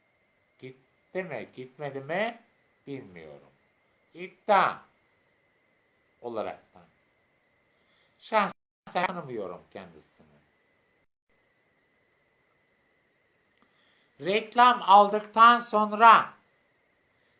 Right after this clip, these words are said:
kalkıp lokantadan hani nasıl diyorsun? Rasim,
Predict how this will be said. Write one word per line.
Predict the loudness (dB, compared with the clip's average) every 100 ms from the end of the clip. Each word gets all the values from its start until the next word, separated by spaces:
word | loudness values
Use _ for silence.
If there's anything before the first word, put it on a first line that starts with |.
| _
kalkıp | -2 4 6 4 2 2 0 -6
lokantadan | -4 2 2 4 2 0 2 2 -2 -16 _ _ _ _ _ _ _ _ _ _ _ _
hani | -12 -10 -6
nasıl | -6 -4 -6 -4
diyorsun? | -2 -2 -2 -10 -16 -16 _ _ _
Rasim, | -6 2 6 6 4 -2 -10 -8 -4 -2 0 2 0 -2